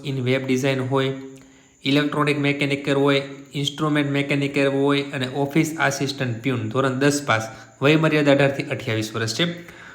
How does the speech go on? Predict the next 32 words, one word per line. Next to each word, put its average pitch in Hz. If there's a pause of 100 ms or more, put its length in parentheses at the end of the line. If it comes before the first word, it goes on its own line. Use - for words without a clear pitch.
(140)
તો 156
વિદ્યાર્થી 185
ભાઈ 185
બહેનો, 185
સરકારશ્રી 165
દ્વારા 156
આ 147
નિયત 151
મ-, 135 (260)
રકમ 139 (180)
એટલે -
કે 147
નિયત 151
થયેલ 147
રકમ 127
માસિક 127
સ્ટાઇપેન્ડ 151
પેટે 135
ચૂકવવામાં 123
આવશે. 107 (420)
સ્નાતક, 190
અ, 185
જે 165
છે, 151
સ્થાનિક 180
ઉમેદવારને 175
પ્રાધાન્ય 143
આપવામાં 131
આવશે. 117
વિદ્યાર્થી 110
ભાઈ 123
બહેનો, 131